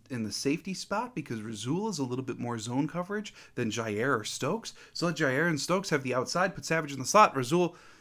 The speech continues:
<coughs> excuse me, back at safety. It's the lack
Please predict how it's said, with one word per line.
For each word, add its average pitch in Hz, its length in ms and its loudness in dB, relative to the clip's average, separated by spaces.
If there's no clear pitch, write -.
<coughs> - 300 -10
excuse 165 520 4
me, 180 100 2
back 135 240 4
at 139 80 -6
safety. 214 480 2
It's 160 240 2
the 156 140 2
lack 135 640 2